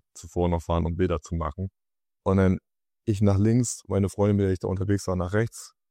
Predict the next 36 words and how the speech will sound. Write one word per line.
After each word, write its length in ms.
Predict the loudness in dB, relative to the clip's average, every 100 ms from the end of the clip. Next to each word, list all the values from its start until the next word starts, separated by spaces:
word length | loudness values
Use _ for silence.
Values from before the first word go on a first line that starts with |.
| _ _ _
haben 100 | -6
wir 60 | -6
uns 100 | -4
dort 160 | -4
ein 40 | -4
bisschen 220 | -4 -4
aufgeteilt 720 | -4 -4 -8 -4 0 0 -2 _ _ _ _ _ -14
und 140 | -8
versteckt. 560 | -6 -2 0 0 -4 -20 _ _ _ _ _
Und 420 | 0 0 -2 -6
dann 140 | -6 -2
hörte 240 | -2 -2
ich 80 | 0
nur, 180 | 0 0
wie 80 |
die 120 | -4 -8
Tür 380 | -2 0 2
aufging. 520 | 0 -4 -4 -8 -8 -12 _ _ _ _ _
Und 80 | 0
dann 100 | 2
dachte 200 | 2 0
ich 60 | -2
so, 100 | -2 0
„Oh, 140 | 0 2
oh, 260 | 2 2 -2 _ _ -8
<laughs> 80 | -8 _ _ -8
das 160 | -4
geht 120 | -2
doch 100 | -2
gleich 200 | -2 -2
wieder 160 | -2 -2
schief 320 | 0 0 0
hier.“ 260 | 0 -2 -4 -4
Naja, 280 | -2 0 0
und 100 | 0
dann 200 | -2